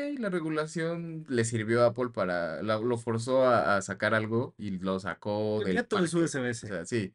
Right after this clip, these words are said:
Speaker 1: y, y la sacó del parque, güey. O sea, fue como de, "Ok, me vas a obligar a cambiar mi puerto, va a ser el mejor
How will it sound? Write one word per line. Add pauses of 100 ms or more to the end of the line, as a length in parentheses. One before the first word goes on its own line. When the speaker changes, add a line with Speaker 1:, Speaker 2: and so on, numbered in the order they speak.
Speaker 1:
y, (320)
y
la
sacó
del
parque,
güey.
O
sea,
fue
como
de,
"Ok,
me
vas
a
obligar
a
cambiar
mi
puerto, (240)
va
a
ser
el
mejor